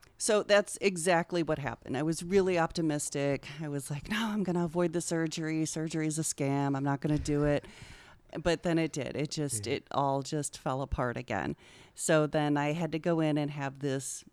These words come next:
Speaker 1: whole foot reconstruction surgery. Um,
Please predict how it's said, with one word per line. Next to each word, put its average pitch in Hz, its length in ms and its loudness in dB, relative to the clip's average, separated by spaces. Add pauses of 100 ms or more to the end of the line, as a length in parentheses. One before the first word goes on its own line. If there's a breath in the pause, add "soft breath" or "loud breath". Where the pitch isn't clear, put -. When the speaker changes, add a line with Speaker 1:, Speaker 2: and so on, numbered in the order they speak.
(180)
Speaker 1:
whole 175 340 0
foot 165 300 -2
reconstruction - 800 -8
surgery. - 560 -10 (580 soft breath)
Um, 135 460 -4